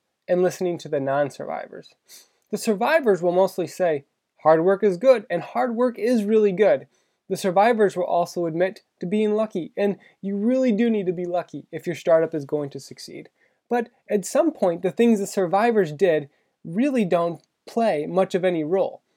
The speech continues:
Kareem Abdul-Jabbar took dance lessons. That may have helped him a little bit, but avoiding, uh, addictions that'll ruin your life and ruin your career and send you to prison,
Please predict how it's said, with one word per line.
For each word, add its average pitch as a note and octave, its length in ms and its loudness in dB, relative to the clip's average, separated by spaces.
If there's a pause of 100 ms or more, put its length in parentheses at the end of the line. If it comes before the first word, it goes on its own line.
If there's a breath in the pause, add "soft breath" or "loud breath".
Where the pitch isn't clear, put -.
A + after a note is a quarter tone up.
(280)
Kareem C4 340 2
Abdul-Jabbar F#3+ 920 0
took F3 240 -4
dance G3+ 380 -2
lessons. - 480 -14 (340)
That F4 160 -4
may G4+ 140 -6
have E4+ 140 -6
helped - 260 -2
him A#3 160 0
a E3+ 60 2
little A3 280 2
bit, C3+ 260 -4 (320)
but G3+ 260 4 (280)
avoiding, G#3+ 680 0 (120)
uh, - 120 -10
addictions C#3+ 680 -4
that'll D#3 300 0
ruin F#3 340 0
your C#3+ 140 0
life E3 400 0
and D3 120 -4
ruin G3 240 0
your F3 160 -2
career E3+ 400 -2
and C#3+ 160 -4
send F#3 220 -2
you E3+ 60 -4
to D3 80 -8
prison, E3+ 480 -4